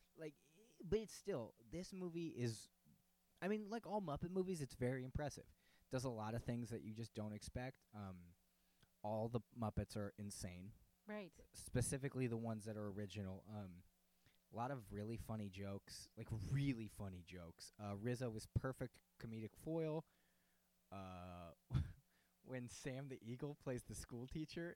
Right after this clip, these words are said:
Speaker 2: Yes.
Speaker 1: in, uh, England, and he's like, "Like the American way." And then,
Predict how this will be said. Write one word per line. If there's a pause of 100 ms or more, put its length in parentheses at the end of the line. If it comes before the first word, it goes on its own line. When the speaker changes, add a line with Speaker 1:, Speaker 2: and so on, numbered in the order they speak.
Speaker 2:
Yes.
Speaker 1:
in, (120)
uh, (720)
England,
and
he's
like, (140)
"Like (100)
the
American
way." (100)
And
then,